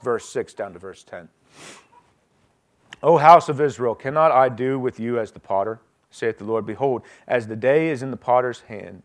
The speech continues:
as the clay is in the potter's hand, so are ye in mine hand, O house of Israel. At what instant I shall speak concerning a nation, concerning a kingdom, to pluck up and to pull down and to destroy it.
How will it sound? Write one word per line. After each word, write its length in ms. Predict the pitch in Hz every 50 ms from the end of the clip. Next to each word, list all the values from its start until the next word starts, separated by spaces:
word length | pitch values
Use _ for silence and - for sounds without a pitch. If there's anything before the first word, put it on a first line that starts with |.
| _ -
as 180 | - 123 123 113
the 60 | 123
clay 200 | - 151 147 151
is 80 | 139 127
in 60 | 135
the 80 | 123
potter's 320 | - - 123 131 135 131 -
hand, 300 | 104 90 90 87 98 _ _ - - - _
so 220 | _ - - 147 151
are 80 | 156
ye 140 | 156 143 143
in 100 | 143 131
mine 220 | 120 113 110 101 90
hand, 260 | 90 80 64 - _ _ _ _ _ _ _ _ _ -
O 200 | - 127 123 120
house 320 | - 120 110 110 - -
of 160 | - 113 101 104
Israel. 360 | 95 85 - - - - _ _ _ _ _ _ _ _ _ _ _ _ - - _ _
At 200 | - 147 143 135
what 160 | 165 208 -
instant 360 | 190 190 175 151 - 135 120
I 120 | 113 117 117
shall 180 | - 139 131
speak 300 | 123 - - 123 120 113
concerning 400 | - 123 110 - 120 113 117 127
a 20 | 139
nation, 380 | 123 92 90 92 - - 104
concerning 420 | 90 104 98 - - 120 120 113 107
a 80 | 98
kingdom, 320 | - - 135 131 110 95 92 -
to 60 | -
pluck 360 | - _ - 123 131 - 123
up 260 | 123 139 156 - _ _ _ _ _
and 120 | 107 110
to 60 | - _
pull 200 | - 117 113 110
down 280 | 104 110 107 110 113
and 100 | 120 113
to 80 | - -
destroy 400 | 117 117 - - - 107 92 90
it. 120 | 110 -